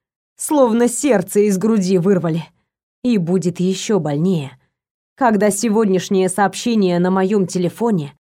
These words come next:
воплотится в реальность. А потому, «Но я вас услышала, не переживайте». Завершила я этот тягостный разговор, потянувшись к стакану на подносе. С учётом, что и так не ела и не пила ничего целый день,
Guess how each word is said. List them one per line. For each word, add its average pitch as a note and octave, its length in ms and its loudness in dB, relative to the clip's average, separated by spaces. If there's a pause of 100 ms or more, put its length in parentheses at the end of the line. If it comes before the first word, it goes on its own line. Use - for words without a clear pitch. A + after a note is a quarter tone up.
(420)
воплотится G#3 840 0
в D#3 80 -4
реальность. B2+ 680 -6 (440)
А G#3+ 160 0
потому, F#3+ 540 0 (480)
«Но C#4+ 120 -6
я B3 180 2
вас A3 220 -4
услышала, B3+ 520 -2
не G3+ 180 2
переживайте». G#3+ 760 -2 (600)
Завершила A3 640 2
я F#3+ 280 4
этот G3+ 260 -2
тягостный F#3 560 0
разговор, F#3 560 0 (460)
потянувшись B3 800 0
к - 60 -14
стакану G3 520 0
на F#3 140 0
подносе. C3+ 520 -6 (720)
С - 160 -12
учётом, A3+ 460 0
что F#3+ 180 -4
и A#3 120 0
так A3+ 360 -2
не F#3+ 180 2
ела G3 260 4
и F3+ 100 2
не F#3 160 0
пила A3 300 0
ничего E3+ 500 -2
целый E3+ 400 -2
день, C#3+ 300 -6